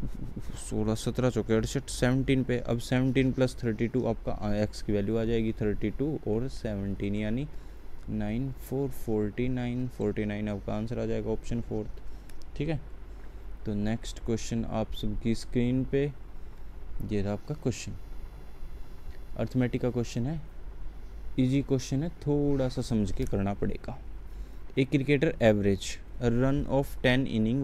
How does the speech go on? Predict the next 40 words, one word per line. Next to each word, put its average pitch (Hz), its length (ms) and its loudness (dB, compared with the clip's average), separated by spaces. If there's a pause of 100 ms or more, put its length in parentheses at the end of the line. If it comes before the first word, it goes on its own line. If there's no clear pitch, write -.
was 127 200 4
thirty 101 320 0
two। 101 120 -2 (1800)
एक 113 100 0
क्रिकेटर 131 360 2
है 117 140 6
जिसकी 127 280 2
दस 131 400 4
इनिंग 127 320 6
की 131 120 4
जो 127 140 6
एवरेज 120 320 4
है 123 60 4
वो 127 120 4
बत्तीस 113 400 0
है। - 100 -8 (580)
How 131 120 2
many 160 220 2
more 113 240 4
runs 110 360 2
should 135 280 4
he 131 140 6 (140)
make 104 340 4
in 139 140 4
the 135 80 4
next 135 420 0
inning 104 400 4
so 147 240 2
that 139 240 4
his 127 220 2
average 120 320 4
increase 117 380 4
by 147 80 2 (220)
four 113 240 4
run? 98 240 -2 (680)
तो 127 100 6
देखो 107 360 2 (420)
नेक्स्ट 131 600 0 (120)
बारी 104 340 4
यानी 117 220 4